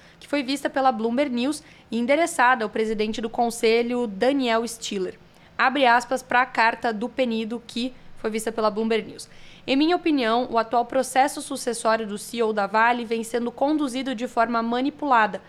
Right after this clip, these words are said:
não atende ao melhor interesse da empresa e sofre evidente e nefasta influência política",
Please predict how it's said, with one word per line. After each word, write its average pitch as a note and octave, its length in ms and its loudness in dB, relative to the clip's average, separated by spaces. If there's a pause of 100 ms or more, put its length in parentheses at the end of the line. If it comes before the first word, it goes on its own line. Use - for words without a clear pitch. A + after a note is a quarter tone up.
(320)
não A#3 180 2
atende A#3+ 420 2
ao D#4 60 4
melhor B3 260 4
interesse A3 460 -2
da G#3 80 -4
empresa A3 500 0 (280)
e D#4+ 100 -2
sofre A#3+ 360 2
evidente A#3+ 680 -2
e B3+ 80 -2
nefasta A#3 680 0
influência C4 640 -2
política", A#3+ 580 -6